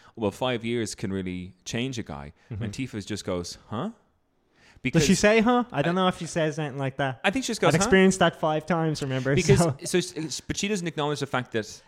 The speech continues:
Speaker 2: In the original game, um, he does say five years, and then when she's recapping later on, she goes, "It was odd that you said that because it's actually been seven
Speaker 1: Seven
Speaker 2: years."
Speaker 1: years.
Speaker 2: Which is odd because why wouldn't Tifa remember that? <laughs> Like, you
Speaker 1: Yeah,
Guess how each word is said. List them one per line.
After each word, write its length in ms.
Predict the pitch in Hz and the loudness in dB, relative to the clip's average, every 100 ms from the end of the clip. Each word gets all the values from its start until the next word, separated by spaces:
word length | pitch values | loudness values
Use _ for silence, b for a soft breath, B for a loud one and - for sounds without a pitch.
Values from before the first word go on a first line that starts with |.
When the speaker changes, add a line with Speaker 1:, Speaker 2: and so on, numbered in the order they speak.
| - | 4
Speaker 2:
In 100 | 165 | 8
the 80 | 165 | 10
original 340 | 208 202 190 | 10 8 4
game, 480 | 160 143 127 113 - - | 4 2 0 -2 -6 -8
um, 320 | 113 107 110 | -6 -4 -4
he 120 | 113 | -6
does 180 | 110 120 | -6 -6
say 120 | 113 | -6
five 320 | 107 117 104 | -4 -6 -6
years, 300 | 107 98 98 | -6 -6 -8
and 160 | - 104 | -10 -8
then 280 | 101 98 - _ _ _ _ - | -8 -8 -12 _ _ _ _ -8
when 180 | 110 | -6
she's 540 | 104 123 110 107 - - _ - | -6 -6 -6 -6 -10 -12 _ -12
recapping 600 | 127 120 131 117 113 107 | -8 -6 -4 -6 -6 -8
later 320 | 107 107 107 | -8 -6 -6
on, 340 | 110 104 101 - | -6 -6 -8 -12
she 200 | - - | -14 -12
goes, 260 | 104 104 104 | -8 -8 -6
"It 40 | 123 | -6
was 120 | 135 | -4
odd 240 | 127 170 | -2 -2
that 100 | 139 | -2
you 100 | 104 | -6
said 240 | 110 135 135 | -6 -6 -6
that 160 | 101 - | -8 -8
because 200 | - 104 | -12 -12
it's 120 | - | -10
actually 240 | 117 117 | -8 -8
been 180 | 104 95 | -8 -10
seven 200 | - 117 | -10 -4
Speaker 1:
Seven 280 | 131 113 92 | 0 0 -2
Speaker 2:
years." 100 | 87 | -6
Speaker 1:
years. 220 | 87 - b b b b | -10 -14 b b b b
Speaker 2:
Which 180 | 131 - | -6 -2
is 180 | 143 131 | 0 0
odd 460 | 143 160 151 123 - | 6 8 8 6 0
because 420 | 117 - 120 107 | -6 -4 -4 -4
why 180 | 113 127 | -2 0
wouldn't 300 | 120 117 110 | 0 -2 -6
Tifa 280 | 113 107 117 | -6 -10 -10
remember 380 | 107 101 107 104 | -8 -6 -6 -6
that? 200 | 98 95 - | -8 -10 -8
<laughs> 40 | |
Like, 220 | 113 98 | -4 -4
you 100 | |
Speaker 1:
Yeah, 40 | 202 | -2